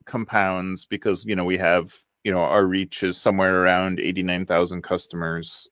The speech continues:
So then, you know, they're not all gonna get it, but, like, you know, more of them than would usually. And so that's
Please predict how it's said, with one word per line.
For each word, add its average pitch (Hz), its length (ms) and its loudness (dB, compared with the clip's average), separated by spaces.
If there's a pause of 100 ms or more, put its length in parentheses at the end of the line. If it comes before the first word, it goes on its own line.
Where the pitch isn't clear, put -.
So 87 680 2 (240)
then, 85 500 0
you 110 120 0
know, 73 160 0
they're 92 200 8
not 92 200 4
all 95 280 6
gonna 113 160 2
get 107 180 8
it, 110 240 6
but, 90 220 2
like, 175 280 4
you 277 80 0
know, 135 240 2 (200)
more 117 300 4
of 120 100 2
them 110 200 2
than 110 200 0
would 107 240 0
usually. 98 580 2 (720)
And 107 260 4
so - 160 2
that's - 720 4